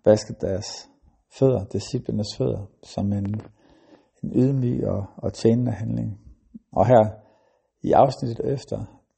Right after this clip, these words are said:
der har vi situationen, hvor, hvor Judas endegyldigt vælger side, og hvor Jesus, han,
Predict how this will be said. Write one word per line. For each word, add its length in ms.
der 140
har 400
vi 80
situationen, 720
hvor, 340
hvor 100
Judas 460
endegyldigt 720
vælger 220
side, 260
og 120
hvor 100
Jesus, 480
han, 380